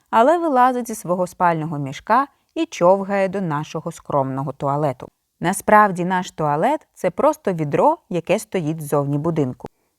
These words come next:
Ми дотримуємося правила. Ніхто не підглядає.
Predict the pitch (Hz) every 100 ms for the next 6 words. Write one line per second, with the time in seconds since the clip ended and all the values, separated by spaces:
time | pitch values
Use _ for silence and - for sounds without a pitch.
0 | - 170 175 180 180 180 185 190 202 254
1 | 277 233 147 127 123 _ _ _ 220 233
2 | 277 - - 196 185 196 202 196 214 233
3 | 185 160 151 156